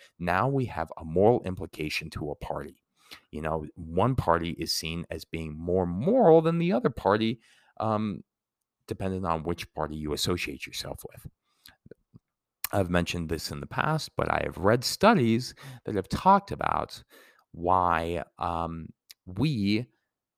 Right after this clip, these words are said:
as Republicans and Democrats, we don't, we can't, we can't work together like we used to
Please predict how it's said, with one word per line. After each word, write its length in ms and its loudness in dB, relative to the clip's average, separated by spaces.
as 160 -4
Republicans 520 -4
and 80 -12
Democrats, 600 -6
we 400 -2
don't, 340 -6
we 100 -6
can't, 400 -4
we 80 -6
can't 260 -6
work 200 -2
together 340 -4
like 240 -8
we 60 -6
used 340 -8
to 260 -6